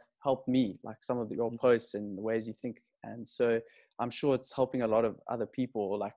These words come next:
Speaker 1: helping them too. So super cool.
Speaker 2: I
Speaker 1: And,
Speaker 2: hope so.
Speaker 1: you know,
Speaker 2: That's
Speaker 1: like, I
Speaker 2: definitely the
Speaker 1: suppose
Speaker 2: goal.
Speaker 1: this, this leads into the question, you know, um, you know, as building your career as a young professional, um,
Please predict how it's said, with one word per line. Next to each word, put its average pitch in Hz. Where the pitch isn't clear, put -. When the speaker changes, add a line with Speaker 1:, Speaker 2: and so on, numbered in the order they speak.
Speaker 1:
helping 117
them 110
too. 127
So 113
super 160
cool. 139
Speaker 2:
I 127
Speaker 1:
And, 131
Speaker 2:
hope 135
so. 110
Speaker 1:
you 151
know, 151
Speaker 2:
That's 139
Speaker 1:
like, 147
I -
Speaker 2:
definitely 147
the 156
Speaker 1:
suppose 143
Speaker 2:
goal. -
Speaker 1:
this, 147
this 147
leads 143
into 139
the 127
question, 139
you 120
know, 117
um, 113
you 131
know, 127
as 117
building 135
your 123
career 120
as 113
a 117
young 110
professional, 117
um, 110